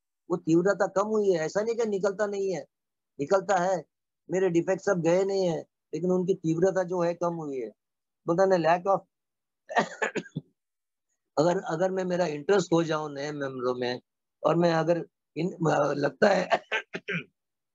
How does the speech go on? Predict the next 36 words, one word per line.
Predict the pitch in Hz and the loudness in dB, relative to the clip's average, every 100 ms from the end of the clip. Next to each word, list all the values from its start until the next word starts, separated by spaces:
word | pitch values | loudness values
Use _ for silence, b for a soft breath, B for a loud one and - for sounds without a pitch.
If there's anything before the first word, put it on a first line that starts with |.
| _ _ _ _ _ _ - | _ _ _ _ _ _ 0
कि | 165 165 | 2 4
इनकन्वीनियंट | 185 185 175 175 175 170 | 2 2 0 0 0 0
है | 165 | -2
उनको | 156 143 | -2 -6
मदद | 135 131 147 | -4 -4 -2
करने | 139 131 131 | -2 0 -2
के | 123 | 0
लिए, | 127 147 | 0 0
तो | - 143 143 | 2 2 4
मैं | 135 135 | 2 0
अपना | 131 117 - 127 131 _ _ - | -2 -8 -4 -2 -2 _ _ -4
बैकस्लाइडिंग | 120 120 - 123 127 120 | -4 -4 0 2 2 2
जा | 107 107 | 2 4
रहा | 113 | 2
हूँ, | 92 - _ _ _ 127 | -2 -6 _ _ _ 0
then | 135 | 2
I | 131 | 2
am | 131 | 0
a | 127 | -2
loser। | 117 110 123 92 _ _ _ _ _ _ - | -2 2 0 0 _ _ _ _ _ _ -2
मैं | 143 | 0
आज | 147 131 151 160 | 2 2 2 0
भी | 156 165 | 2 2
बोलता | 151 147 | 2 -2
हूँ | 156 | -4
ना, | 151 | -4
उतने, | 135 135 202 220 214 190 _ _ _ - | -10 -10 -2 0 0 -2 _ _ _ -6
उतने | 160 214 | -4 0
एनकरेजमेंट | 240 220 190 196 185 170 175 165 | 2 2 2 0 0 -2 -4 -6
से | - 160 | -4 -4
जो | 139 170 | 2 2
मैं | 170 | 2
पहले | 170 127 175 190 | -2 0 2 2
करता | 147 127 123 | 0 -2 -4
था | 131 | -4
ना, | 147 | -4